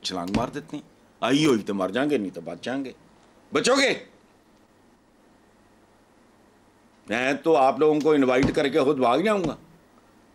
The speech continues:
ये हमने बहुत सी बातें लग किस्म की घड़ी हुई हैं। जब आई होती है, वो आई होती है का ये मतलब नहीं है जो तुम समझ रहे हो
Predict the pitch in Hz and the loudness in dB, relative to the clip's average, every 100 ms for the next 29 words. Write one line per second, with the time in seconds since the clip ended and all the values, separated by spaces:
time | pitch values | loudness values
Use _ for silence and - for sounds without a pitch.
0 | _ _ _ _ _ _ - 254 - 151 | _ _ _ _ _ _ -8 -8 -6 -4
1 | 220 285 - 208 262 - 226 220 - 165 | -2 -4 -2 0 0 -2 -6 -4 -4 -4
2 | - 247 160 120 107 220 - - 180 - | -2 -2 0 -2 -2 -2 -4 -4 -4 -2
3 | 156 147 107 - 104 110 110 85 - _ | -2 -2 -4 -6 -6 -6 -8 -10 -18 _
4 | _ _ - 277 233 233 240 254 - 160 | _ _ -4 0 2 2 2 2 2 0
5 | 147 139 - _ - - - 247 240 156 | -2 -4 -10 _ -20 -18 0 2 4 2
6 | 180 214 196 - 151 151 170 233 214 214 | 2 2 2 2 0 2 2 2 4 2
7 | 190 196 214 285 381 359 269 233 160 131 | 2 0 2 2 2 4 4 2 2 -2
8 | - 104 92 85 76 | -2 -6 -6 -10 -14